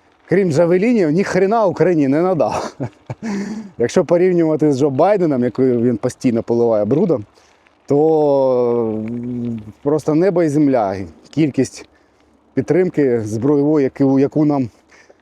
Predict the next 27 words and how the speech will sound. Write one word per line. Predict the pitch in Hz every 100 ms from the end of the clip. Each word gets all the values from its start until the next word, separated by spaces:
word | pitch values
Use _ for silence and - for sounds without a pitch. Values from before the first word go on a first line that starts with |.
| _ - _
свій | - 135
час | 147 127
надавав | 131 135 127 117
Байден, | 139 160 123 110 110 123
і | 117 120 107 - _ _
підтримки, | - - 160 - 123
яку | - 127
надає | 117 113 120 120
Трамп. | - 95 - - _ _ _ _ -
Нічого | 123 180 - 143 113
Трамп | 107 135 139
не | 123 113
дає. | 104 90
Ті | - 156
всі | - 143
з-, | 120 120 120
зброя, | 113 135 185 165
яка | 135 127
зараз | 127 113 - - _ _ _ _ _
йде | 117 131
до | 131 127
України, | 135 156 175
ще | 127 123
це | - 156 147
ті | - 156
поставки, | 139 - 160 156 135
п-, | -